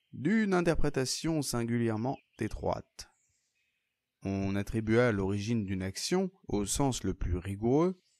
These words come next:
à l'intention dont elle procédait.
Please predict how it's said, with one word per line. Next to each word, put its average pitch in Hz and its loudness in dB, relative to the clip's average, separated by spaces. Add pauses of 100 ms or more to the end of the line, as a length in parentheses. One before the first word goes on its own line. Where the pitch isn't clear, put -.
(160)
à 127 4
l'intention 170 2
dont 110 0
elle 113 0
procédait. 87 4